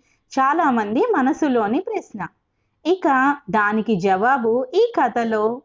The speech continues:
అర్థం అవుతుంది. భారతరత్న సర్వేపల్లి రాధాకృష్ణన్ భారతదేశ తొలి ఉపరాష్ట్రపతిగా, రెండవ రాష్ట్రపతిగా పనిచేశారు. పద్దెనిమిది వందల ఎనభై ఎనిమిదిలో తిరుత్తణిలో ఆయన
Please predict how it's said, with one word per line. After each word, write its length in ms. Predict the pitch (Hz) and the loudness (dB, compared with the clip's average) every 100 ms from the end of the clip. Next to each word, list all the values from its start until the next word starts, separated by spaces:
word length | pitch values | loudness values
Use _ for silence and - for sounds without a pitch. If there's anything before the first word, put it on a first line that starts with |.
| 262 | -4
అర్థం 340 | 254 202 262 440 359 | -4 -2 -2 0 -2
అవుతుంది. 540 | 277 220 196 180 170 _ _ _ _ - | -2 -4 -4 -6 -10 _ _ _ _ -10
భారతరత్న 760 | 190 196 202 247 262 247 247 240 | -2 2 2 0 0 -2 0 -4
సర్వేపల్లి 720 | 233 220 214 349 381 302 277 | -2 -2 0 0 0 0 2
రాధాకృష్ణన్ 880 | 233 208 208 381 370 285 - 247 233 233 _ _ - | 2 2 0 -2 -2 -6 -4 -2 -4 -6 _ _ -4
భారతదేశ 720 | 208 247 440 508 330 269 254 | 0 2 2 2 2 0 0
తొలి 300 | 233 233 226 | 0 0 2
ఉపరాష్ట్రపతిగా, 1160 | 254 226 262 320 320 - 247 240 226 214 220 220 - _ - | 0 0 0 0 -2 -4 -2 -2 -2 -2 -2 -4 -10 _ -4
రెండవ 480 | 233 294 453 554 453 | 0 2 2 2 2
రాష్ట్రపతిగా 920 | 311 254 247 269 247 233 233 226 226 | 2 0 -2 -4 -2 -2 0 0 0
పనిచేశారు. 880 | 226 - 320 - 208 190 202 175 170 - _ _ _ _ _ _ _ | 0 0 0 0 -2 -2 -2 -2 -6 -14 _ _ _ _ _ _ _
పద్దెనిమిది 460 | 226 190 381 554 508 | -2 0 0 2 4
వందల 260 | 494 453 | 4 4
ఎనభై 380 | 381 277 247 285 | 4 4 2 2
ఎనిమిదిలో 720 | 294 247 262 262 240 226 220 - - | 2 2 2 2 2 2 0 -2 0
తిరుత్తణిలో 960 | 311 427 494 453 330 302 262 247 247 254 | 2 2 2 0 4 4 4 2 0 0
ఆయన 720 | 269 403 427 254 214 226 233 | 0 2 2 2 0 -2 -4